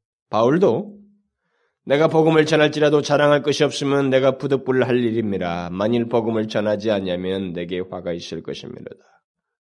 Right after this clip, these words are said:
바울도 예레미야와 다를 바 없이 복음을 전하지 않는다는 것은 사실상 불가능하다. "그것을 하지 아니하면 오히려 내게 화가 있-, 있게 되는 일이다"라고 말을 하고 있습니다.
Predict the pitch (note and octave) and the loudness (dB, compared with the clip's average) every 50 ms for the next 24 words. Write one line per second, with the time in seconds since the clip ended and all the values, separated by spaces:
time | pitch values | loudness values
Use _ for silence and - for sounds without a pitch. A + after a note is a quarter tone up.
0 | _ _ _ _ _ _ _ _ _ _ _ _ - - F2 G2+ A#2 C#3 F3 A3+ | _ _ _ _ _ _ _ _ _ _ _ _ -8 -4 -2 0 0 0 0 0
1 | A#3 D3 B2 B2+ C3+ D3 C#3+ C#3+ C#3 C3+ C3 C3 B2+ B2 A#2+ A#2+ B2+ B2 B2 A#2 | 2 4 4 4 4 4 4 4 4 4 6 4 4 4 2 0 0 0 0 -2
2 | A2 - - A#2+ A2+ - A2+ A2+ A2+ A#2 A#2+ A#2+ A#2 A2+ A#2 A2 A2 A2 G#2+ A2 | -2 -2 -2 -2 -2 -2 -2 -4 -2 0 0 0 0 0 0 0 0 0 2 0
3 | G#2 G2 G2+ G#2 G#2 G#2 G#2 G#2+ G#2 G2+ G2+ G2+ G#2 G#2+ G#2+ G#2+ G2+ F#2+ G#2 - | 0 -2 -2 -2 -2 -2 -2 -2 -2 -4 -6 -4 -4 -6 -4 -4 -6 -6 -8 -10
4 | - - - _ _ _ - - A2 G#2+ - - G#2+ G2 - F#2 F#2 G2+ G2+ - | -14 -20 -20 _ _ _ -12 -6 -6 -6 -4 -6 -8 -8 -6 -8 -8 -8 -8 -10
5 | F2+ E2+ D#2+ E2+ E2 D#2+ D#2+ D#2 D#2 D2+ - - - - - _ _ _ _ _ | -10 -10 -8 -8 -10 -10 -10 -12 -14 -14 -16 -18 -20 -20 -20 _ _ _ _ _
6 | _ _ _ _ _ _ _ _ _ _ _ _ _ _ _ _ _ _ _ _ | _ _ _ _ _ _ _ _ _ _ _ _ _ _ _ _ _ _ _ _
7 | _ _ _ _ _ - - C3+ D3 E3+ E3 - F#3 E3 D3 D3+ D3 D3 D3+ D#3 | _ _ _ _ _ -4 0 2 2 4 4 4 4 2 4 4 2 2 4 4
8 | C#3+ C3+ C3+ C#3+ C#3+ C#3 C#3 C#3 C#3+ C#3 B2+ B2+ B2+ C3+ C#3 C#3 C3+ C3 C3+ C3+ | 4 4 4 4 4 4 4 4 2 2 4 4 4 4 4 4 2 2 2 2
9 | B2+ C3+ B2 A#2 B2+ B2+ A#2+ C3 C3 B2 B2 A#2+ - - - - _ - _ _ | 2 2 2 2 2 2 2 4 2 2 2 0 -2 -4 -6 -12 _ -20 _ _
10 | - B2 C3 A#2+ C#3 C3+ B2+ C3 B2 B2+ B2+ B2 A#2 A2 A2+ A2 F#2+ A#2+ A#2+ A#2 | -4 -4 -2 0 0 2 2 4 4 4 4 2 2 2 0 0 2 2 2 2
11 | A#2 G#2+ A2 A2 G#2 A2+ G#2 G2 F#2 F#2+ G2+ F#2+ F#2 G2 G2 F#2+ F#2+ F#2 - - | 2 2 0 0 0 -2 -2 -2 -2 -4 -4 -6 -8 -8 -10 -10 -10 -10 -12 -16
12 | - - - | -20 -20 -20